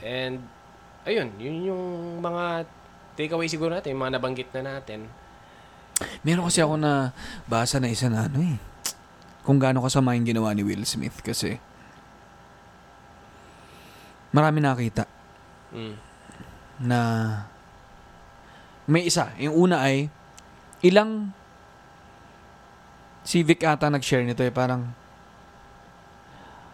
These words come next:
Speaker 2: anong tri-, parang hindi kaya mag-trigger ito ng several instances more na may komedyanteng humirit
Speaker 1: Yun.
Speaker 2: at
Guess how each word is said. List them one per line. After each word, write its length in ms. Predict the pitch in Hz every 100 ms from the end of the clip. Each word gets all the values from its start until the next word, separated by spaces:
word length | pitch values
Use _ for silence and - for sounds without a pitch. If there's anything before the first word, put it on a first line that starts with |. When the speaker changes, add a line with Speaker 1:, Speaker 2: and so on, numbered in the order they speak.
| -
Speaker 2:
anong 240 | 220 240 240
tri-, 300 | 202 185 -
parang 340 | - 180 185
hindi 220 | 185 180
kaya 240 | 175 170 160
mag-trigger 640 | 156 139 139 135 117 123
ito 400 | 120 - 110 104 - - - - - -
ng 200 | 135 143 147 - - - - - - - - -
several 540 | - 196 185 170 170
instances 760 | 165 156 156 - 151 143 143 131
more 440 | 131 113 113 123 135 - - - -
na 380 | - 151 143 139 135 - - -
may 140 | - 160
komedyanteng 960 | 180 190 160 165 180 185 180 170 165
humirit 600 | 156 156 156 139 117 113 - - -
Speaker 1:
Yun. 320 | 117 113 110 101 - - - - -
Speaker 2:
at 180 | 135